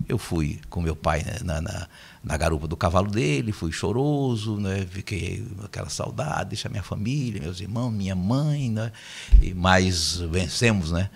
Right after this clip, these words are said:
Depois chegamos na cidade de Cavalo, pegamos o transporte, vai pra Recife, dormi na casa de minha avó, no dia seguinte fui pra Jaboatão, ele me levou e fiquei lá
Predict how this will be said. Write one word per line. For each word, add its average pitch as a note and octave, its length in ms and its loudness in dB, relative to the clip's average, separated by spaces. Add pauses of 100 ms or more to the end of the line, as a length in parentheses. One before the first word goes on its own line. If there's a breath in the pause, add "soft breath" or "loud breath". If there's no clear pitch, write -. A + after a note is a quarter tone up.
(320 loud breath)
Depois - 300 -2
chegamos F2 240 4
na G2+ 60 4
cidade A#2 260 6
de C3 60 8
Cavalo, D#3+ 520 4
pegamos F2 380 -2
o F2+ 60 -2
transporte, C3 680 2
vai - 80 -2
pra E2 120 -4
Recife, D3+ 680 0
dormi G2 200 -2
na F2+ 80 -2
casa F#2+ 200 0
de G#2 60 -8
minha C3+ 120 -6
avó, D3+ 400 2
no G#2+ 100 -4
dia G2 140 -4
seguinte F2+ 380 -4
fui E2+ 260 -4
pra F#2 220 -4
Jaboatão, C#3+ 640 -2
ele C#3 120 -8
me - 80 -12
levou D3 440 0
e D3 40 -4
fiquei G#2+ 280 -2
lá C2+ 180 -10